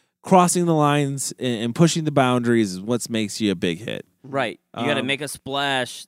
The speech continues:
Speaker 2: nowadays
Speaker 1: Yeah.
Speaker 2: in this, this newfound market, which I think is, I mean, and,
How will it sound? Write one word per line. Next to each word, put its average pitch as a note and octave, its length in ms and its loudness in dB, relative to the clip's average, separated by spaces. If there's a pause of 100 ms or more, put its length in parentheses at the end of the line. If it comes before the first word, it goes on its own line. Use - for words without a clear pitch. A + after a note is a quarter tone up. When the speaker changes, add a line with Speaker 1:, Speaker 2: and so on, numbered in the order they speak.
(160)
Speaker 2:
nowadays A2 1120 -4
Speaker 1:
Yeah. D#3 280 -2 (200)
Speaker 2:
in A2+ 200 -8
this, A2 280 -8
this A#2 260 -8
newfound C3+ 600 2
market, A2+ 380 0
which A#2 180 -6
I B2 60 0
think D#3+ 240 -4
is, C3 160 -4 (280)
I C#3+ 80 0
mean, E3+ 120 4
and, D#3 180 0